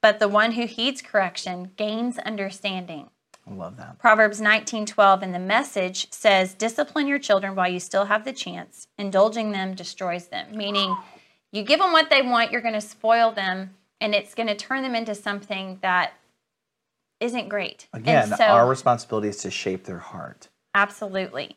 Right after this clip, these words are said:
Speaker 2: Now, okay, I'll share a story where
Speaker 1: Go
Speaker 2: I
Speaker 1: ahead,
Speaker 2: just
Speaker 1: yeah.
Speaker 2: blew this, right? Because
Speaker 1: We've messed up in this area.
Speaker 2: Yeah, I mean,
Speaker 1: A lot.
Speaker 2: your, your kids, like, you want, you wanna build and establish trust with your child.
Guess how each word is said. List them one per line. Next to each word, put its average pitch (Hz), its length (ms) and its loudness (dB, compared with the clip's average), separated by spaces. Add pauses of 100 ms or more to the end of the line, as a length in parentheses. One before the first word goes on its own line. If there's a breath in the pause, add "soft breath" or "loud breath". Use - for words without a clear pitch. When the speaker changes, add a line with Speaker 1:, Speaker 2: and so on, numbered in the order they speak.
(140)
Speaker 2:
Now, 123 260 4
okay, 127 320 -2
I'll 156 160 6
share 156 220 4
a - 20 4
story 92 280 -6
where - 80 -4
Speaker 1:
Go 254 80 4
Speaker 2:
I - 20 6
Speaker 1:
ahead, 226 240 0
Speaker 2:
just 208 120 -6
Speaker 1:
yeah. 175 140 0
Speaker 2:
blew 85 80 -8
this, - 360 -12 (100)
right? 101 360 -8
Because 107 600 -2 (420 soft breath)
Speaker 1:
We've 302 180 0
messed 269 280 0
up 202 160 2
in 196 80 -8
this 185 180 -10
area. 185 160 2
Speaker 2:
Yeah, - 240 4 (100)
I 123 120 0
mean, 127 340 -2 (100)
Speaker 1:
A 269 60 4
lot. 190 420 4
Speaker 2:
your, 156 260 2
your 160 260 0
kids, 190 360 2
like, 151 160 2
you 156 120 0
want, 185 260 2
you 156 140 0
wanna 180 320 2
build 135 360 4
and 123 240 -2
establish 117 440 2
trust 127 320 4
with 123 100 -6
your 123 140 -2
child. 143 560 6